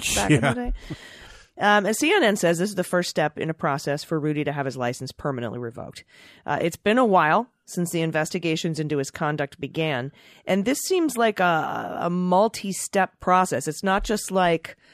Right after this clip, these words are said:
Speaker 1: and these aren't the Michigan referrals. It's not just like, "We refer you to the bar," and the bar goes, "Okay, we've made a decision." There's a lot of steps here.
Speaker 2: Yeah, that's right. And so, uh,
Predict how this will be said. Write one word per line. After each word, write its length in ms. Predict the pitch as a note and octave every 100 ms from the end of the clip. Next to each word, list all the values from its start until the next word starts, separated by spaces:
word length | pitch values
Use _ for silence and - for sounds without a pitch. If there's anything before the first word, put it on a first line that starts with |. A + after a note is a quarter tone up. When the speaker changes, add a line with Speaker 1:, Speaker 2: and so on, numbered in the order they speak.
| _
Speaker 1:
and 120 | F#3+ A3
these 160 | D#4
aren't 180 | F4 D4+
the 60 | F#3+
Michigan 540 | F#3+ C4 A#3+ F#3 C#3+
referrals. 600 | B2 C3 - C3+ A2 C3
It's 140 | F3 F#3+
not 140 | A3+
just 180 | A#3 -
like, 260 | G3+ F3+ - - - -
"We 140 | A#3
refer 260 | A#3 G#3 G3
you 140 | F#3+
to 80 | E3+
the 80 | D#3+
bar," 320 | D#3+ D3+ C3
and 100 | C3+
the 60 |
bar 160 | D3+ D3+
goes, 260 | D3 C#3 -
"Okay, 240 | G#3 G3 F#3
we've 180 | F3 E3+
made 160 | D#3+
a 60 | D#3
decision." 400 | D3 D3+ A#2+ G#2+
There's 160 | A3
a 60 | E4
lot 160 | F4+ C#4+
of 80 |
steps 280 | - B3+ -
here. 200 | C#3 - - _
Speaker 2:
Yeah, 180 | A3+ F3+
that's 260 | B3 - C3
right. 160 | A2+ _ -
And 180 | F#3 E3
so, 540 | - G#3 F#3+ F#3 E3 _
uh, 240 | D3+ D#3